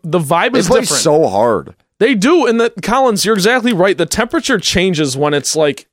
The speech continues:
Speaker 1: a young team that's a
Speaker 2: Yes.
Speaker 1: seven or eight seed because you're like,
Speaker 2: Yes.
Speaker 1: "This team's ascending." Not when your best three players are Andre Drummond, Reggie Jackson, and Blake Griffin,
Speaker 2: Ugh.
Speaker 1: and you're the eight seed.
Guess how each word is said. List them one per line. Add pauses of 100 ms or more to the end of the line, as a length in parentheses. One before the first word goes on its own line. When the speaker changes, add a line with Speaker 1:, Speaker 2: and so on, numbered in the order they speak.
(100)
Speaker 1:
a
young
team
that's
a
Speaker 2:
Yes.
Speaker 1:
seven
or
eight
seed
because
you're
like,
Speaker 2:
Yes.
Speaker 1:
"This
team's
ascending." (300)
Not
when
your
best
three
players
are
Andre
Drummond,
Reggie
Jackson,
and
Blake
Griffin,
Speaker 2:
Ugh.
Speaker 1:
and
you're
the
eight
seed.